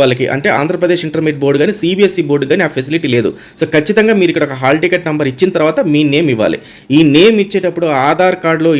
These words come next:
ఏ రకంగా అయితే ఉందో, టెన్త్ క్లాస్ సర్టిఫికెట్‌లో ఏ రకంగా అయితే ఉందో ఆ రకంగానే మీరు నేమ్ ఇవ్వాల్సి ఉంటుంది. In case ఆధార్ కార్డులో ఉండేది టెన్త్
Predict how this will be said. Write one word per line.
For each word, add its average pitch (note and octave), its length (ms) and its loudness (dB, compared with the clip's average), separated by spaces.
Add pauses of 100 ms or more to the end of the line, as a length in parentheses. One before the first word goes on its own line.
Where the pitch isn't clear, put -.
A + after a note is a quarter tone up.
ఏ - 20 4 (100)
రకంగా D#3 280 0
అయితే D3 140 0 (120)
ఉందో, A#2+ 220 0 (180)
టెన్త్ D#3+ 260 0
క్లాస్ F#3+ 100 4 (120)
సర్టిఫికెట్‌లో D#3 440 -4 (120)
ఏ - 80 0
రకంగా C#3+ 260 -2
అయితే C3+ 220 -2
ఉందో C3 200 0 (500)
ఆ B2+ 120 2
రకంగానే D#3+ 500 0
మీరు D3+ 220 -2
నేమ్ D3 180 2
ఇవ్వాల్సి C3+ 320 0
ఉంటుంది. A2+ 240 0 (140)
In D#3+ 60 2 (100)
case F#3+ 180 4 (160)
ఆధార్ E3 300 0
కార్డులో D#3+ 340 0
ఉండేది D3+ 260 2 (380)
టెన్త్ D3+ 180 4